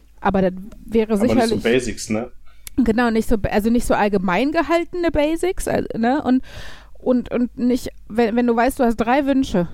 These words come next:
Speaker 1: die du überhaupt nur aufschreiben kannst,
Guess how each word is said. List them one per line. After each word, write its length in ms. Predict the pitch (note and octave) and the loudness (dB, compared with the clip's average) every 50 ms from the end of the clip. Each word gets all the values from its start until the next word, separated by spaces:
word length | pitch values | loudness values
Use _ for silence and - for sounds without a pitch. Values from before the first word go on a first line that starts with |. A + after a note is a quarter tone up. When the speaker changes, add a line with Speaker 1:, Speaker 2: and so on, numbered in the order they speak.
| - - - - - | -10 -16 -14 -4 -4
Speaker 1:
die 100 | G#3+ G3+ | -2 2
du 160 | A3 G#3 F#3+ | 2 0 0
überhaupt 380 | - G#3+ G#3+ F#3+ A3 A3+ - | 2 0 0 2 2 0 0
nur 160 | A#3+ A#3 - - | -2 -2 0 2
aufschreiben 680 | A#3+ B3+ - - - - F#3 D#3+ F3+ F3+ E3+ F#3 G3+ - - - | 0 0 0 -4 -4 -2 -2 -2 -2 -2 -4 -6 -6 -8 -8 -6
kannst, 520 | - - F3+ D#3+ E3 E3+ - - - - | 0 0 2 0 0 -2 -6 -6 -6 -8